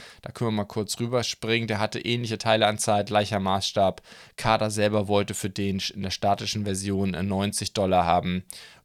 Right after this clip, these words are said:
Und wir kr-, sehen den so bei chinesischen Shops, äh, um die siebzig Dollar ohne Motorisierung. Das heißt, in dem Rahmen müsste sich eigentlich jetzt auch der, die sechs drei null null fünf bewegen.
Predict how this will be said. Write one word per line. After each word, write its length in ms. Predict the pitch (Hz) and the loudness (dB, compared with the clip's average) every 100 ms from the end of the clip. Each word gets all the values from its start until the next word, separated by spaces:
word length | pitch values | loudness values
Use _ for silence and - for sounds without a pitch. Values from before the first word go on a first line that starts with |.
| - | -6
Und 260 | 104 98 | -6 -2
wir 220 | 107 95 | 0 0
kr-, 240 | - - 92 | -2 -6 -6
sehen 380 | 95 98 95 95 | -4 0 0 0
den 180 | 95 | -2
so 160 | 95 98 | -2 -4
bei 160 | 95 92 | -2 -4
chinesischen 640 | 92 92 90 90 - 95 | -2 -2 -2 -4 -4 -2
Shops, 480 | - 92 - - - | 0 0 0 -2 -2
äh, 80 | 80 | -2
um 300 | 82 98 107 | -4 -4 -4
die 80 | 92 | -4
siebzig 420 | 92 - 85 - | -4 -4 -6 -4
Dollar 400 | 92 87 82 - | -4 -2 -2 -2
ohne 220 | 107 104 | 0 0
Motorisierung. 880 | 95 87 87 - 87 110 110 104 98 - - - | 0 -4 -8 -8 -2 0 2 2 0 -6 -20 -8
Das 180 | 101 - | -4 0
heißt, 240 | 101 - | 0 0
in 220 | 101 98 - | -4 -4 0
dem 300 | 104 110 104 | 4 4 2
Rahmen 640 | 85 85 101 113 110 101 | 0 2 4 4 2 2
müsste 480 | 98 104 104 - 104 | 2 2 2 0 -2
sich 320 | 95 95 - | -4 -4 -4
eigentlich 400 | 80 95 90 - | -4 -4 -6 -6
jetzt 280 | 87 - - | -8 -8 -6
auch 360 | 80 87 - - - - _ 107 | -4 -4 -8 -18 -20 -20 _ -4
der, 500 | 95 87 82 71 - | 0 2 2 0 -4
die 160 | 98 | -6
sechs 240 | 92 92 - | -6 -6 -6
drei 140 | 90 | -6
null 160 | 92 90 | -4 -4
null 160 | 82 | -4
fünf 300 | - 107 101 | -4 -4 -2
bewegen. 640 | 98 90 87 85 87 87 | -4 -4 -4 -4 -4 -8